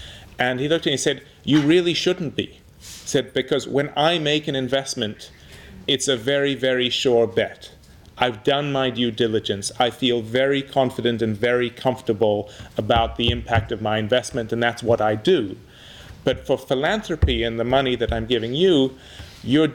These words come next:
dealing with nutty, th-, uh, thorny problems, which are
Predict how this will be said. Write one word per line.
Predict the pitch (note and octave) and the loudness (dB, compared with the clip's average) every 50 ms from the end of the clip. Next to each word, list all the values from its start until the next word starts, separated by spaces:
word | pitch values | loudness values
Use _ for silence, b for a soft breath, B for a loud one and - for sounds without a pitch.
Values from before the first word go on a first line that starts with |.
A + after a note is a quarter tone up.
| D3 C#3+ | 2 2
dealing | C#3+ C3+ C3 B2 | 2 0 0 0
with | A#2+ A#2+ A2+ - - - - - - - - C3+ | 0 -2 -2 -4 -16 -20 -20 -18 -12 -12 -6 -2
nutty, | A#2 A2+ B2 C3 D3+ D#3+ - - E3+ D3+ C#3 | 0 2 2 4 4 2 2 0 -2 -2 -2
th-, | C3+ - - - - - - - - | -4 -8 -18 -10 -2 -2 -2 2 2
uh, | B2+ B2 B2 B2 A2+ | 2 2 2 -2 -6
thorny | - - - - - E3+ E3 D#3+ D#3+ D3+ D3 C#3 | -6 -2 -2 2 4 4 4 4 4 2 0 0
problems, | - - - D#3 C3+ B2+ B2+ B2 A2+ G#2+ | 0 0 2 2 2 2 0 -2 -4 -4
which | A#2+ A2 - | -4 -2 -2
are | A#2+ A2 | -4 -4